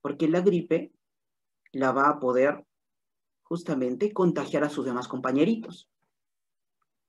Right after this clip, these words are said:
Cuando sucede eso, que nosotros estábamos originalmente sanos, pero luego se presenta una persona infecciosa,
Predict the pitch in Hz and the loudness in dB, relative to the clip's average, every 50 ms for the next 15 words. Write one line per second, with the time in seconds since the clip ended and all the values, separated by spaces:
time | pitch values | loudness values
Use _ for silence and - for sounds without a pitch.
0 | _ _ _ _ _ _ _ _ _ _ _ _ _ _ _ _ _ _ _ _ | _ _ _ _ _ _ _ _ _ _ _ _ _ _ _ _ _ _ _ _
1 | _ _ _ _ _ _ - - - - - - _ - 180 170 160 156 156 - | _ _ _ _ _ _ -20 -20 -20 -20 -20 -20 _ 2 4 4 4 4 2 -2
2 | - - - 254 262 277 254 208 175 160 156 - - 160 - - - _ _ _ | -6 -2 4 4 6 8 8 8 8 6 4 0 -4 -4 -4 -6 -8 _ _ _
3 | _ _ _ _ _ _ _ - _ _ _ 151 139 135 143 139 - - 226 233 | _ _ _ _ _ _ _ -20 _ _ _ 0 2 2 2 0 0 4 4 4
4 | 233 156 151 147 147 147 - - - 123 - 143 131 139 147 147 160 170 170 - | 6 4 0 0 0 0 -4 -12 -14 -6 0 2 4 4 4 4 2 -2 -4 -4
5 | - 131 131 131 - 135 131 131 131 131 131 135 135 135 143 135 - - 113 101 | -2 -2 -2 -2 -2 -2 0 0 2 2 2 0 0 0 -2 -4 -2 -6 -8 -8
6 | - - - - - _ _ _ _ _ _ _ _ _ - 135 131 127 131 139 | -8 -12 -16 -18 -20 _ _ _ _ _ _ _ _ _ 2 4 4 4 4 6
7 | 151 160 196 254 262 196 - 117 104 - 175 175 _ _ _ _ _ _ _ _ | 6 8 8 8 6 4 4 0 -4 -6 -8 -14 _ _ _ _ _ _ _ _
8 | - - - 113 - 143 135 - 175 160 165 175 170 160 156 151 - 143 127 - | -8 -6 -6 -4 -4 -6 -2 2 2 2 4 4 2 2 2 0 0 -4 -6 -4
9 | - 135 131 147 165 165 165 202 202 - - - 240 214 147 - - - 151 - | -2 2 4 4 4 4 2 0 -2 -2 -2 2 2 2 2 2 -2 -4 -6 -6
10 | - | -8